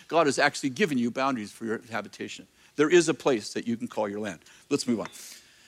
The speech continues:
"That they would seek God, if perhaps he might grope for them,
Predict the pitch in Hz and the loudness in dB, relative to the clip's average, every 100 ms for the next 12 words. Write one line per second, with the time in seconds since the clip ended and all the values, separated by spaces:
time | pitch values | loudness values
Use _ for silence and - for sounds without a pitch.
0 | _ - 165 208 233 185 - - 233 - | _ 2 4 6 4 2 0 4 4 2
1 | - 175 156 131 127 147 - 151 135 180 | 2 6 8 6 4 -4 -6 -6 2 4
2 | 185 - - - 175 165 151 - 139 208 | 4 0 -6 -4 0 2 2 0 4 6
3 | 240 - - 107 95 110 | 4 0 -6 -4 -4 -6